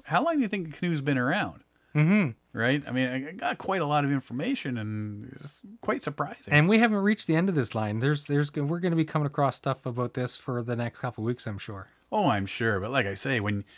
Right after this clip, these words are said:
Speaker 1: when they're talking about these people putting stuff together and to, to cross, um, 'cause there was no land bridges, like,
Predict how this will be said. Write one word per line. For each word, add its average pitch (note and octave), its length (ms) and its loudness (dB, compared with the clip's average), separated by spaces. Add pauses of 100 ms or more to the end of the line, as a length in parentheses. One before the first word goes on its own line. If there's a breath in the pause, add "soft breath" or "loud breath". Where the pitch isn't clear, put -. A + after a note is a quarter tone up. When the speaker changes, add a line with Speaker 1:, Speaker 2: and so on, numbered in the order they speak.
(100)
Speaker 1:
when B2 100 2
they're D3+ 100 8
talking C3 240 6
about A2 160 2
these A2 160 -2
people C#3+ 300 0
putting A#2 300 -4
stuff - 280 -4
together G#2+ 460 -2
and F#2 140 -4
to, G2 280 -2
to - 160 -12
cross, G#2+ 540 0 (720 soft breath)
um, F#2 640 -2 (1040)
'cause C3+ 140 0
there A#2 80 6
was A2 140 2
no C3 100 6
land A#2 460 4
bridges, F#2 440 -2
like, F2 140 -16